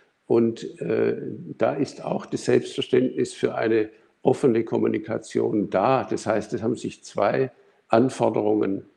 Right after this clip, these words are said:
im Grunde getroffen. Und, äh, das ist, äh, war auch eines der Ziele, äh, für so eine strukturelle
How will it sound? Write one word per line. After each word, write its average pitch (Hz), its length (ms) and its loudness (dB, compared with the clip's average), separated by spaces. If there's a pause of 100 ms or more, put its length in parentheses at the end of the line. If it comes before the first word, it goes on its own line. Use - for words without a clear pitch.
(140)
im 113 160 -4
Grunde 104 360 2
getroffen. - 580 -4 (240)
Und, - 460 -10
äh, 101 280 -4
das 110 220 -8
ist, - 400 -12
äh, 120 380 -8
war 98 260 0
auch - 220 0
eines 104 360 -4
der - 120 -10
Ziele, 131 480 -2 (640)
äh, 98 300 -2
für - 160 -4
so 113 140 -8
eine 98 180 -4
strukturelle 98 800 -2